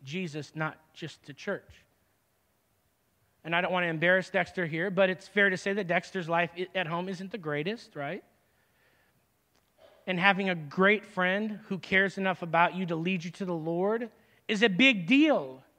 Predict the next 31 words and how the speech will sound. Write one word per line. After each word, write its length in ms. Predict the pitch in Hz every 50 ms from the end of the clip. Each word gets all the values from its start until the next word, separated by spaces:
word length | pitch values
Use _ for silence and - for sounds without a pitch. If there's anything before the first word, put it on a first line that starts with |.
| _ _ _ _ _ _ _ _ _ _ _ -
because 340 | 208 185 - 220 208 165 -
we 140 | 185 226
can't 400 | 208 - - 214 220 214 214 160
do 200 | 151 180 196 190
it 80 | 185 165
on 160 | 151 147 139
our 100 | 135 143 -
own. 240 | 165 202 214 180 123 104 107 _ _ _ _ _ _ _ _ _ _ _ _ _ _ _ _ _ _ _ _ _ _ _ _ _ _ _ _ _ _ _ _ _ _ _ _ _ _ _ _ _ _ _ _ _ _ _ _ _ _ _ _ _ _ _ _ _ _ _ _ _ _ -
And 120 | 160 170
Gabriel's 440 | 165 208 220 196 208 202 180 156 -
twelve. 400 | - - - 240 254 180 113 90 _ _ _ _ _ _ _ _ _ _ _ _ _ _ _ _ _ _ _ _ _ _ _ _ _ _ -
I'm 100 | 175 196
not 220 | 220 220 202 160
bragging 380 | 156 170 180 185 196 190 190 185
on 100 | 175 170
my 140 | 160 151 139
son. 440 | - - - 214 202 147 131 127 -
I'm 140 | 151 170 175
letting 280 | 190 208 202 190 185
you 100 | 175 165
know 320 | 156 151 156 165 180 196 196 - - -
there's 200 | - 202 190 160
no 200 | 196 208 226 214
excuse 460 | 185 - - - - 208 202 180 -
why 120 | 185 170 165
you 160 | 175 180 180
haven't 300 | 160 170 170 160 151 151
done 180 | 160 156 147
the 80 | 139 135
same 260 | - - 151 131 127
thing. 280 | 120 - - 147 123